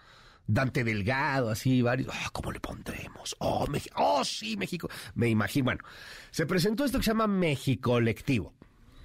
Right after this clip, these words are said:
Chido. Por ahí algunos le han querido hacer un símil como el acuerdo de San Ángel, ¿no? El que se hizo hace mucho tiempo y en donde había ahí algunos pensadores y que el rumbo del país, eh,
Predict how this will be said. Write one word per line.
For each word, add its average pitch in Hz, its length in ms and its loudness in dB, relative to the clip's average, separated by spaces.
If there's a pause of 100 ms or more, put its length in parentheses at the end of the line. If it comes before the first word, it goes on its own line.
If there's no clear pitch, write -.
(640)
Chido. - 420 -6 (1300)
Por 123 140 2
ahí 131 140 4
algunos 151 360 4
le 131 120 4
han 123 80 0
querido 123 260 4
hacer 117 220 4
un 120 100 6
símil 117 400 4
como 92 460 4
el 90 180 4
acuerdo 101 400 2
de 92 140 4
San 90 200 0
Ángel, 98 360 2
¿no? 107 120 4
El 151 120 0
que 104 100 2
se 95 140 2
hizo 107 180 4
hace 120 180 2
mucho 277 840 4
tiempo 180 340 2
y 143 60 6
en 127 80 4
donde 113 180 4
había 113 160 4
ahí 120 120 6
algunos 110 340 4
pensadores 110 760 0
y 104 40 -4
que - 120 -4
el 92 60 -2
rumbo 101 280 2
del 95 80 0
país, - 160 -6
eh, 123 320 -6